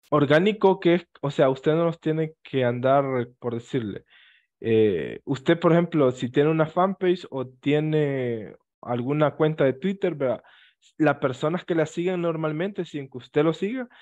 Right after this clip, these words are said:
ese es algo orgánico, ¿sí? Es como un f-, un, un fenómeno digital que usted no necesita es-, hacer una acción, sino que por naturaleza viene ese, esa, esa, e-, e-, esas herramientas, ¿verdad? O esos seguidores, ¿sí?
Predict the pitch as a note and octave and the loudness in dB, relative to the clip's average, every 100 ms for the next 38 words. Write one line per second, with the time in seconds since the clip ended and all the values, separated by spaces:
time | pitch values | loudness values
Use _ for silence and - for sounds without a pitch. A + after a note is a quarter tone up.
0 | _ - E3 F3 E3+ D3 C3+ D3+ C3 G#2+ | _ -6 -2 0 0 0 2 2 0 -4
1 | A2 - G#2+ D3+ - D#3+ E3 D#3+ - - | -8 -6 -2 -2 0 0 -2 -4 -12 -8
2 | D#3+ D#3+ D#3+ D3+ D#3+ D#3 D#3+ D#3+ F3 F#3 | -6 -4 -4 -6 -6 -2 -2 -2 -4 -6
3 | G3 G3 _ _ _ _ _ _ _ _ | -8 -14 _ _ _ _ _ _ _ _
4 | - C#3+ D3 D3+ D3+ E3+ G3 G3 _ _ | -14 -10 -8 0 4 4 2 -4 _ _
5 | D3+ C#3 C3+ B2+ B2+ C3+ D#3+ E3+ F#3 F3 | -2 2 2 0 -2 -2 0 0 0 -4
6 | F3 F#3+ F3+ E3+ - D3+ C#3 E3 F3 E3 | -6 -10 -6 -6 -6 -8 -2 -2 0 -2
7 | D#3 - F#3 C#3 B2 C3 C3+ F3 F#3 F3 | -4 -4 -2 -4 -10 -10 -10 -8 -8 -8
8 | _ _ _ _ _ - D3+ C#3+ C3+ C3+ | _ _ _ _ _ 0 2 2 0 2
9 | C3 F#3 F#3+ D#3 D#3+ D#3 D3+ - A2+ - | 4 4 2 0 0 0 -4 -8 -12 -10
10 | C3 C3 A2 F#2+ C#2+ _ _ _ _ - | -8 -4 -4 -4 -12 _ _ _ _ -6
11 | C3+ C3+ - - C#3+ C#3 D#3+ - D#3 D#3+ | 0 0 -2 -4 -2 0 0 0 0 2
12 | D#3 D3 C#3+ C#3+ F3+ D3+ G#2+ G2 F#2+ G2+ | 2 2 0 0 0 0 -6 -6 -10 -10
13 | - - B2+ C#3 D3 - C3 C#3 D#3+ A2+ | -10 -4 -2 -2 -2 -2 0 2 0 0
14 | G#2 D3 | -4 -8